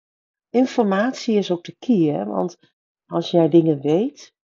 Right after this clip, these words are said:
dan kun je ze, dan, dan, dan begrijp je het. Dan heb je daar een verklaring voor jezelf voor. En dat geeft ook gelijk rust.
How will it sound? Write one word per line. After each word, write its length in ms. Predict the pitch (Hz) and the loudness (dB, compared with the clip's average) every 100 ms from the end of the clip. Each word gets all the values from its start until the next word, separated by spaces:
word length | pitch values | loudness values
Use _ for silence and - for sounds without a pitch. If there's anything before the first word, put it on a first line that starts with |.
| _ _ | _ _
dan 220 | 175 175 | -4 -2
kun 200 | 185 170 | 0 0
je 100 | 156 | 0
ze, 180 | 147 - | -4 -4
dan, 320 | 165 160 156 | 0 2 2
dan, 360 | - 160 147 - | 2 2 2 0
dan 140 | 170 175 | 2 4
begrijp 480 | 170 - 123 135 | 2 0 -4 -6
je 160 | - 262 | -4 0
het. 280 | 339 339 - | 0 -2 -12
Dan 320 | 180 170 165 _ _ _ _ | -8 -6 -6 _ _ _ _
heb 160 | - 170 | -4 -2
je 120 | 156 | -2
daar 160 | 147 | -2
een 100 | 139 | -4
verklaring 640 | 135 156 - 151 147 160 175 | -6 -10 -6 -6 -2 -4 0
voor 160 | 190 | 0
jezelf 400 | 190 180 180 175 | 0 -2 -4 -4
voor. 180 | - - | -6 -10
En 80 | 190 | -8
dat 180 | 190 - | -10 -8
geeft 380 | - 170 170 - | -6 -6 -8 -10
ook 180 | 156 _ | -10 _
gelijk 380 | 151 139 139 - | -12 -10 -12 -14
rust. 600 | 135 143 - - - | -12 -12 -12 -20 -20